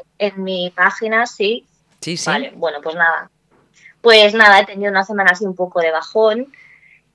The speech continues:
Speaker 1: y, y nada, pues quería colgar el vídeo porque porque, bueno, necesitaba como,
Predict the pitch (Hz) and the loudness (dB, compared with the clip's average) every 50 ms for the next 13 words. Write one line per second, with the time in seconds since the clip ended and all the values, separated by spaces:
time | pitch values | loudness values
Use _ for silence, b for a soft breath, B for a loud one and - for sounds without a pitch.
0 | _ - 233 226 220 214 208 202 196 190 190 190 190 190 190 190 185 185 185 180 | _ -6 -4 -2 -2 0 0 0 0 0 0 0 -2 -2 -2 -4 -4 -4 -6 -8
1 | 180 175 175 170 170 165 165 165 165 165 160 156 _ _ _ _ - 208 196 220 | -8 -10 -12 -14 -16 -18 -18 -18 -20 -20 -20 _ _ _ _ _ -4 -2 2 4
2 | 240 247 226 226 226 - 196 - - 175 175 180 190 - 214 208 208 196 196 196 | 6 6 6 4 2 -2 -4 -4 -4 -2 0 0 0 0 0 2 4 4 4 2
3 | 196 196 247 247 254 247 233 226 214 202 190 185 - 175 170 165 170 170 165 165 | 0 -2 -6 -4 -2 -2 0 0 -2 -4 -4 -4 -2 -2 0 0 0 0 -2 -2
4 | 165 160 156 156 151 151 147 143 143 143 143 139 139 139 139 139 139 _ _ _ | -4 -4 -6 -6 -6 -8 -8 -8 -8 -8 -8 -8 -8 -8 -10 -12 -14 _ _ _
5 | _ _ _ _ - 175 165 160 165 - 165 165 175 233 240 220 208 214 220 - | _ _ _ _ -6 -6 -6 -6 -6 -6 -6 -2 0 0 0 0 0 -4 -6 -8
6 | - 185 180 180 - 196 190 - 196 190 185 180 185 196 208 202 220 214 208 208 | -8 -8 -8 -8 -8 -10 -12 -12 -4 0 2 2 2 2 0 -2 -4 -4 -4 -4
7 | 202 196 190 185 180 180 | -4 -4 -4 -4 -6 -8